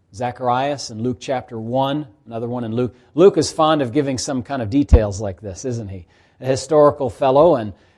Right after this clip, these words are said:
uh, really researched well his work, and he, he talks about, uh, Zacharias and Elizabeth are very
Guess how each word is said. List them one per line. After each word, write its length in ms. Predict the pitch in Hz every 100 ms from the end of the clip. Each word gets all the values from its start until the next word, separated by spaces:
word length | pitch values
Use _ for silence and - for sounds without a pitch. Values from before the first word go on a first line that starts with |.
| _
uh, 120 | 113 107
really 300 | 123 135 120
researched 560 | 143 - 151 135 -
well 260 | 127 135 131
his 220 | 123 101
work, 400 | 127 151 170 -
and 180 | 117 98 _ _ _
he, 220 | 147 143
he 220 | 127 143 113 _
talks 380 | - 147 147 -
about, 440 | 131 135 123 - 143
uh, 340 | 127 120 117 117 127 -
Zacharias 680 | 143 147 147 143 147 143 147
and 100 | 127
Elizabeth 580 | 135 147 147 160 151
are 220 | 135 120 95 _ _ _
very 600 | 113 117 170 180 165 143